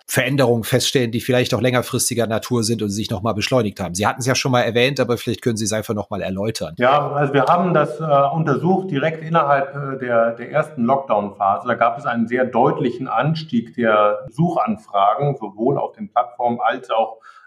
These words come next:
Speaker 2: äh, über Internetsuchmaschinen nach dem, was Sie angesprochen haben, Garten, Wohnungen, Grün, äh, Balkon.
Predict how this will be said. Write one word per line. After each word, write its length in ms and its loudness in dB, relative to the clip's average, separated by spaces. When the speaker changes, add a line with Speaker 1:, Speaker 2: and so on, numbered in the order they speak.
Speaker 2:
äh, 40 -6
über 540 2
Internetsuchmaschinen 1200 0
nach 440 2
dem, 200 0
was 140 0
Sie 60 0
angesprochen 580 0
haben, 240 0
Garten, 680 0
Wohnungen, 460 -2
Grün, 640 -4
äh, 60 -8
Balkon. 1040 0